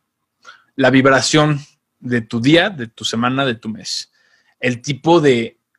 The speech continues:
cosas que ocurren en esta vibración. ¿Cuál es la influencia y qué es lo que quiere el universo que reflexiones o cambies o aprendas bajo esa vibración? Lo que haces tú con esa información crea una serie de cosas que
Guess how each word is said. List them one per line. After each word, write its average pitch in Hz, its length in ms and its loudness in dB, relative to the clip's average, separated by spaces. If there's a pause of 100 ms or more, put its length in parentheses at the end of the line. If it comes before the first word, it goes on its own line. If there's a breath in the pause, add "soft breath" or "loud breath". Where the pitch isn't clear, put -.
(160)
cosas 147 420 0
que - 120 -4
ocurren 170 480 -2
en 131 140 -2
esta 123 220 -4
vibración. 117 640 -10 (440 soft breath)
¿Cuál 151 300 4
es 165 80 -2
la 160 120 4
influencia 131 880 -2
y 147 200 -12
qué 175 160 2
es 190 120 0
lo 202 160 0
que 120 180 -12
quiere 151 260 2
el 151 60 2
universo 123 600 -4
que 113 140 -4
reflexiones 131 680 -6
o 117 180 -12
cambies 123 420 -2
o 107 80 -14
aprendas 131 640 -4 (340 loud breath)
bajo 139 440 0
esa 123 160 -2
vibración? 120 460 -4 (1000)
Lo 113 200 -8
que 131 140 0
haces 147 280 0
tú 147 120 -4
con 147 140 0
esa 143 140 -4
información 120 560 -4 (420 loud breath)
crea 160 300 4
una 165 200 4
serie 147 240 4
de 131 100 2
cosas 131 260 -6
que - 260 -12